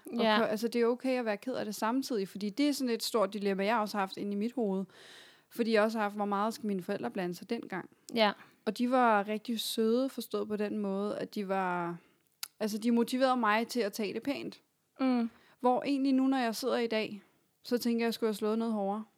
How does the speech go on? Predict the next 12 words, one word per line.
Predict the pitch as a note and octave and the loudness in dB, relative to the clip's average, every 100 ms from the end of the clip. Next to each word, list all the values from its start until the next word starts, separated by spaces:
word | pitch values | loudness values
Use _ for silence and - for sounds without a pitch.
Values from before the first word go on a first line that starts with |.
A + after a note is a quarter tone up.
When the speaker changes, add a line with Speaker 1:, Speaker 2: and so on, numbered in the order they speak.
| - | -16
Speaker 1:
hvis | - G#3 | -8 -2
du | |
Speaker 2:
Ja. | A#3+ | 0
Speaker 1:
kan | A3 | 2
følge | A3+ A3 | 0 -2
mig. | A#3 A3+ | -4 -2
Speaker 2:
Ja. | C4+ B3+ - - _ | 4 4 4 -10 _
Speaker 1:
Fordi | B3 B3+ B3+ | 0 2 2
et | |
eller | C#4+ C#4 | 2 2
andet | A#3+ B3+ | 0 -2
sted, | - A3+ | -2 -2